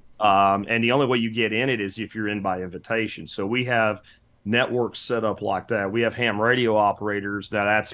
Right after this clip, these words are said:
public, but there's a lot you can play with within the bands of ham and, and, and not being so easily seen.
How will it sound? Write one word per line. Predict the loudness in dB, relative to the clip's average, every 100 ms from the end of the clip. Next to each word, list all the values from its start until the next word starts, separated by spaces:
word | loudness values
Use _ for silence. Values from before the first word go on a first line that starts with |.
| -18
public, | -18 -4 0 0 0 -2 -2 -4
but | -2 -2 -2 -8 _ _ _
there's | -4 -2
a | 0
lot | 2 4 4 6 4 2
you | -6
can | -6 -8
play | -4 0 2 2
with | -2 -2
within | -4 -2 -2
the | -2
bands | -2 0 0 -4
of | -8 -6
ham | -2 -2 -2 -4
and, | -6 -8
and, | -10 -8
and | -8 -4
not | -2 -2 -2
being | -4 -4 -6 -10 -16 -20 -8
so | -2 2
easily | 2 0 -4
seen. | -4 -2 0 -2